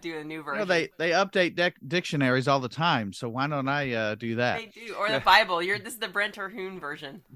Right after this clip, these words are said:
Speaker 1: like the King,
Speaker 2: <laughs>
Speaker 1: King James, but it's, you know.
Speaker 2: Lots of, lots of rumors going around on this new Bible. I know that much.
Speaker 1: Yeah.
Speaker 2: Uh,
Speaker 1: <laughs> Luckily, no, no rumors were ever about myself. Luke, did you ever have rumors about yourself?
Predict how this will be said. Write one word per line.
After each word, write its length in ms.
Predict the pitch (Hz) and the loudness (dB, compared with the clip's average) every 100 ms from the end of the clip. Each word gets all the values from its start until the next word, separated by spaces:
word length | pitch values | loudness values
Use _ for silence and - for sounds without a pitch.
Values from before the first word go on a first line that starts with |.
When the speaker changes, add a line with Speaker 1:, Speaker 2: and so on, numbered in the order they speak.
| - - - | -18 -18 -12
Speaker 1:
like 180 | 185 175 | -10 0
the 120 | 262 | 0
King, 280 | 277 196 170 | 2 0 0
Speaker 2:
<laughs> 80 | 170 | -2
Speaker 1:
King 240 | 202 - | -4 0
James, 420 | 156 170 175 - - | 0 0 -2 -8 -12
but 140 | 165 165 | -6 -6
it's, 240 | 165 - _ | -6 -12 _
you 140 | 202 190 | -18 -16
know. 140 | 127 156 _ _ _ _ _ - | -16 -20 _ _ _ _ _ 0
Speaker 2:
Lots 300 | 135 151 - | 2 4 0
of, 80 | - | 2
lots 280 | 120 156 | 2 2
of 100 | 147 | 2
rumors 340 | 127 151 135 123 | 2 4 4 2
going 240 | 127 123 | 0 0
around 320 | 120 120 117 | 0 2 0
on 80 | 110 | 0
this 220 | 107 110 | -4 -4
new 100 | 127 | -2
Bible. 460 | 113 110 107 98 - | 0 2 2 0 -4
I 160 | 92 107 | -4 -2
know 160 | 101 | -2
that 180 | 98 95 | -2 -2
much. 380 | 95 82 - - | -4 -8 -10 -6
Speaker 1:
Yeah. 420 | 254 240 113 - - | 2 4 4 2 2
Speaker 2:
Uh, 400 | 269 254 - 247 - | 0 0 -2 -2 2
Speaker 1:
<laughs> 40 | |
Luckily, 420 | 226 403 466 370 | 2 2 -2 -4
no, 240 | 262 247 254 220 | -2 -2 -2 -4
no 140 | 226 | -8
rumors 320 | 233 240 226 | -6 -8 -6
were 60 | 208 | -4
ever 160 | 202 | -4
about 200 | 202 190 | -2 -2
myself. 320 | 147 165 196 180 | -2 -4 -6 -6
Luke, 160 | 190 | -12
did 160 | 202 185 | -10 -8
you 60 | |
ever 120 | 196 214 | -8 -6
have 140 | 175 | -6
rumors 400 | 175 180 180 175 | -6 -8 -10 -12
about 220 | 165 170 | -8 -8
yourself? 320 | 156 - 165 | -8 -10 -10